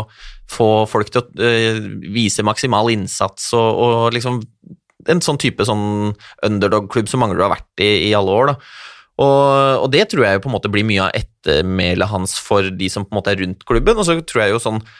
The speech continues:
det som ofte skjer med trenere når du har vært trener et sted veldig lenge, er jo at det sp-, spillerne blir jo også litt sånn, man blir jo litt, ofte litt, eh, hva skal jeg si, det blir jo slitasje da, man blir jo litt lei å få de samme beskjedene hele tiden, og det er jo det som, eh,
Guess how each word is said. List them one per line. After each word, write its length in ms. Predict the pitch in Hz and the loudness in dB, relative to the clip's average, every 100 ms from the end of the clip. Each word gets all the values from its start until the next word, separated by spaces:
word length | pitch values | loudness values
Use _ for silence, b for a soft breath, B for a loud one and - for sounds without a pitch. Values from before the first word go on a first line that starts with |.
| _ | _
det 140 | 110 | -2
som 100 | 135 | 0
ofte 220 | 127 - - | -2 -2 -2
skjer 320 | - 98 87 101 | 0 0 0 -2
med 100 | 110 | -2
trenere 320 | 107 87 87 | -2 -2 -4
når 140 | 101 | 0
du 40 | 110 | 0
har 80 | 101 | -2
vært 100 | - | -4
trener 260 | 117 90 82 | -4 -2 -4
et 160 | - - | -6 -2
sted 160 | 104 104 | -2 0
veldig 180 | 101 110 | -2 -2
lenge, 220 | 101 147 131 | -2 -2 -4
er 240 | - 101 | -4 -2
jo 80 | 98 | -2
at 80 | 101 | -4
det 80 | 117 | -8
sp-, 480 | - - - _ - - - 117 117 - | -10 -14 -20 _ -20 -20 -12 -8 -8 -8
spillerne 480 | - 127 90 82 151 120 | -4 -2 0 0 0 0
blir 140 | 90 | 2
jo 140 | 98 98 | 2 2
også 180 | - | -2
litt 140 | 101 101 | -2 -2
sånn, 160 | 101 104 | -4 -2
man 140 | 110 113 | -2 2
blir 100 | 107 | 2
jo 80 | 131 | 0
litt, 160 | 101 _ _ - | -4 _ _ -2
ofte 320 | - - 117 | -2 0 -2
litt, 160 | 110 _ _ _ _ _ - - | -2 _ _ _ _ _ -10 0
eh, 400 | 117 107 107 104 | 2 4 2 0
hva 80 | 104 | -2
skal 160 | 117 | -2
jeg 60 | 113 | -4
si, 80 | 120 | 0
det 80 | 120 | 0
blir 80 | |
jo 80 | 120 - | 0 0
slitasje 420 | 139 113 - 143 | 0 0 0 -4
da, 40 | - | -4
man 160 | 131 | 0
blir 80 | 120 | 0
jo 80 | 123 | 2
litt 100 | 110 101 | 0 0
lei 240 | 104 104 123 | 0 0 0
å 140 | 117 | -2
få 160 | - 107 | 0 0
de 80 | 113 135 | 0 0
samme 240 | 98 95 | -2 0
beskjedene 400 | 113 101 98 110 | 0 0 0 0
hele 300 | 113 98 - | 0 -2 -4
tiden, 160 | - 135 _ B B B - | -4 -6 _ B B B -2
og 80 | |
det 80 | 131 | 0
er 80 | 120 | 2
jo 80 | 113 | 0
det 80 | - | 0
som, 240 | 151 147 147 | -2 0 2
eh, 640 | 139 139 135 131 - _ | 2 2 0 -2 -4 _